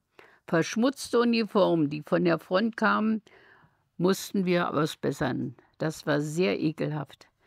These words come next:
Sowohl Krätze, eine Hautkrankheit, die alle Weichteile des Körpers befielen, und Läuse standen auf der Tagesordnung. In den Jahren neunzehnhundertzweiundvierzig bis fünfundvierzig wurden Mischehen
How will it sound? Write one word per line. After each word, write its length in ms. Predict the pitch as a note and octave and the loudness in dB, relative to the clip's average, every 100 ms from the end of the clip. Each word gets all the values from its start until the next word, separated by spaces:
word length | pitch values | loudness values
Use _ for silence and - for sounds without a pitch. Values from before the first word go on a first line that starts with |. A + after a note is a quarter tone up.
| _ - _ | _ -20 _
Sowohl 480 | - D#3+ D#3 D#3+ D3+ | -2 0 4 4 2
Krätze, 600 | - - A#3 - - - | 0 -2 -2 -2 -6 -4
eine 340 | - C#3 B2 | -2 0 0
Hautkrankheit, 1000 | A#2 F3 - - G#3 G#3+ G#3 G#3+ A#3 - _ _ - | 0 0 -2 -4 -4 -2 -2 -2 -4 -10 _ _ -6
die 160 | E3 - | -6 -2
alle 300 | - G3+ E3+ | 0 0 2
Weichteile 600 | E3+ G#3+ - G#3+ G3+ G3+ | 0 0 -2 0 2 2
des 220 | F3 - | 0 -4
Körpers 440 | - F#3 G3 F#3+ | -2 0 0 -2
befielen, 600 | - D#3+ - G3 G#3 G#3+ G3+ | -2 -4 0 0 2 0 0
und 240 | D#3+ D3+ | -2 2
Läuse 520 | D3 E3+ F#3+ G#3+ G3+ - _ _ - | 2 4 2 2 0 -4 _ _ -18
standen 460 | - - F#3 F#3 | -6 -2 0 0
auf 220 | F3+ D#3 - | 0 -4 -2
der 180 | F3 | -4
Tagesordnung. 920 | - E3+ D3 C#3+ - G#2+ C3+ B2 B2+ - _ _ _ _ _ _ _ | -2 -2 0 -2 -4 -2 -2 -2 -4 -10 _ _ _ _ _ _ _
In 200 | - F3+ | 2 4
den 200 | F3+ F#3 | 4 4
Jahren 500 | F3+ F3+ G3+ B3 B3+ | 4 6 4 6 4
neunzehnhundertzweiundvierzig 1500 | A#3 A3 A3 A#3 G#3+ G3+ - F#3 F#3+ A#3+ B3 A#3 G#3+ A3+ G3 | 2 2 -2 -2 -2 -2 -2 0 2 2 0 0 -2 -4 -2
bis 200 | G#3+ G3 | -2 -2
fünfundvierzig 920 | - F#3+ F3 D3+ D3+ - C#3 B2+ - - _ _ _ - _ - | -2 0 0 0 -4 -2 -6 -6 -10 -20 _ _ _ -20 _ -4
wurden 360 | F3+ F#3+ F#3+ | -2 0 2
Mischehen 720 | F#3+ C#4 - G#3+ A#3+ B3+ C4+ | 2 0 -2 -2 2 2 2